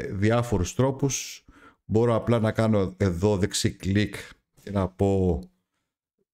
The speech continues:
υπάρχει διαχωρισμός ήχου κάπου μια, μια επιλογή. Ναι, είναι η αποσύνδεση ήχου.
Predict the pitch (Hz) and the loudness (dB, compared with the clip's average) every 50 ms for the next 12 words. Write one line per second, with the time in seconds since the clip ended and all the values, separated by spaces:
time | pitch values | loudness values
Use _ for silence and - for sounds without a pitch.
0 | _ _ _ _ _ _ - - - - 110 110 113 104 - - - 95 87 104 | _ _ _ _ _ _ -20 -20 -8 -4 -2 -2 -2 -2 -2 -2 0 2 2 2
1 | 95 90 - 101 98 82 85 - 92 95 104 110 107 - - _ 98 98 98 - | 2 0 0 0 0 0 0 0 0 2 2 0 0 -4 -6 _ -2 -2 -2 -2
2 | - 87 85 - - 95 90 90 - 85 92 90 90 90 87 82 - - - _ | -4 -6 -4 -2 -2 -2 -2 -2 0 0 2 2 2 0 0 -2 -6 -10 -14 _
3 | _ _ _ _ 92 85 87 87 82 85 85 85 90 87 85 78 80 80 82 95 | _ _ _ _ -4 -2 0 0 0 -2 -4 -2 -2 0 0 0 0 0 0 2
4 | 123 160 202 - - - _ _ _ _ _ _ _ _ _ _ _ - - - | 2 0 0 -4 -8 -16 _ _ _ _ _ _ _ _ _ _ _ -20 -20 -20
5 | _ _ _ _ _ _ - 113 113 101 - 110 113 117 110 104 104 101 - - | _ _ _ _ _ _ -2 -2 0 0 2 2 2 2 2 2 0 0 0 0
6 | 95 - - 131 120 117 95 98 92 - - 101 95 - - - 104 104 110 104 | -2 0 0 2 2 2 2 0 0 0 -2 -2 -4 -4 -4 -2 -2 0 0 -2
7 | - - - 151 180 220 - - - | -2 -2 0 0 0 0 -2 -6 -12